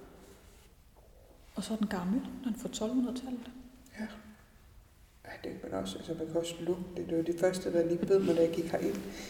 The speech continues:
Speaker 2: at den lugter virkelig, den lugter ligesom Østergaard.
Speaker 1: Ja.
Speaker 2: Sådan en, det bliver sådan lidt,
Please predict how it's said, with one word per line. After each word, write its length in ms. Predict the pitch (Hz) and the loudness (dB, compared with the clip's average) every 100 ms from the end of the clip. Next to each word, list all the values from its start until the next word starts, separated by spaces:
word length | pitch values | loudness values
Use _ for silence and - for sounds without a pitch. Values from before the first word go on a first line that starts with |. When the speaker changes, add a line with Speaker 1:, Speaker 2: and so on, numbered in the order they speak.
| - - | -12 -2
Speaker 2:
at 220 | 185 - | 0 2
den 140 | 175 170 | 4 4
lugter 360 | 170 175 - | 4 2 0
virkelig, 560 | 170 170 180 185 175 170 | 0 2 0 2 4 4
den 120 | 165 | 6
lugter 240 | 175 175 180 | 4 4 0
ligesom 280 | 180 180 170 | 0 0 0
Østergaard. 560 | 190 190 - 175 156 - - - - - - - 269 - | 0 0 0 0 0 -4 -8 -8 -4 -4 -6 -10 -10 2
Speaker 1:
Ja. 160 | 262 233 254 - - - | 6 6 4 2 -6 -6
Speaker 2:
Sådan 280 | - 208 180 | -2 4 6
en, 360 | 165 - - | 6 6 2
det 100 | 175 | 2
bliver 180 | 170 170 | 8 8
sådan 160 | 170 185 180 | 6 4 2
lidt, 220 | - | 2